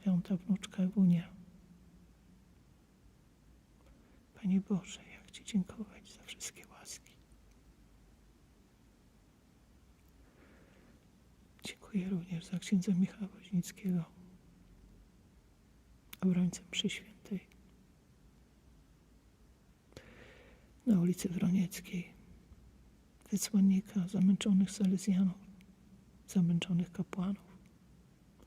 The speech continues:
Do niego pielgrzymowałam razem z błogosławionym księdzem Michałem Woźniakiem, salezjaninem zamęczonym w Dachau, z listem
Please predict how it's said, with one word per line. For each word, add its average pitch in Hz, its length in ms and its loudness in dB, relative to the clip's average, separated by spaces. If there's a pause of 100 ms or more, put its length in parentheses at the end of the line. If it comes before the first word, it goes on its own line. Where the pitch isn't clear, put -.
(460)
Do 202 80 4
niego 196 300 6
pielgrzymowałam 165 960 -2 (1300)
razem 165 360 0
z - 80 -8
błogosławionym 170 800 -2
księdzem 170 560 0 (680)
Michałem - 360 0
Woźniakiem, 175 640 -4 (400)
salezjaninem 175 800 2 (220)
zamęczonym 170 560 2
w - 60 -16
Dachau, 185 340 -4 (1300)
z - 160 -8
listem 180 500 2